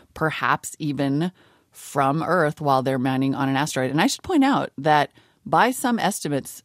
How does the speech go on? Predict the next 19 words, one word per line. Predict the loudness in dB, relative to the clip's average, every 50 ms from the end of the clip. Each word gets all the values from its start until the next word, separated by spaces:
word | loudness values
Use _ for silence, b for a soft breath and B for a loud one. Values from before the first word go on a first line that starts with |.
| _ _ -12
some | -12 -4 0 2 2 2 2
of | 2 0 -2 0 0
the, | 2 2 4 2 0 -2 -2
the | 0 0 2 2
metals | 2 2 2 2 4 2 2 2
on | 2 0 0 2 2
even | 2 2 2 2 2 2 2 2
one | 2 2 2 2 2 0 0
of | -2 0 0
these | 0 0 0
asteroids | -2 -4 -4 -4 -4 -2 -2 -2 -2 -4
could | -4 -4 -2 -2
be | 0 -2
worth | 2 2 2 2 0 -2 -2
in | 0 2 2 2 0 0
the | 0 0 0
trillions | 0 -4 -6 -4 -2 0 0 0 -2 -2 -4 -6 -8 -10 -14 -18 _ _ _
of | -4 0 0
dollars. | 0 -2 -2 -6 -10 -14 -16 -18 -18